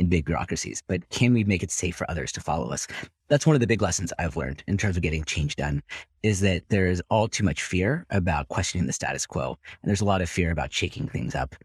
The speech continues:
Uh, bureaucracy can be a wonderful thing to fall back on, to not have to worry about personal agency. Um, so one of the things I've learned to do is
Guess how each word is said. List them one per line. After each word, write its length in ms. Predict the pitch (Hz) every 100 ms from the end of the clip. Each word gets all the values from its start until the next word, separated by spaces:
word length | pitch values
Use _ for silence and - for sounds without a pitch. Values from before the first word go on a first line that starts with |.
| _ _ _
Uh, 160 | 117 92
bureaucracy 420 | 117 104 - -
can 100 | 101
be 60 | 92
a 60 |
wonderful 360 | 82 101 101 92
thing 120 | 90
to 60 | 85
fall 200 | 95 78
back 260 | 78 92
on, 240 | 113 131 175
to 120 | - 110
not 200 | 95 87
have 140 | 87
to 80 | 80
worry 160 | 78
about 200 | 73 71
personal 380 | - - - -
agency. 440 | 85 - - - - _ _ _ _ -
Um, 320 | 104 92 87
so 140 | -
one 100 | 123
of 20 | 143
the 20 |
things 120 | 127
I've 160 | 110 101
learned 200 | 90 87
to 60 |
do 140 | 82 76
is 140 | 82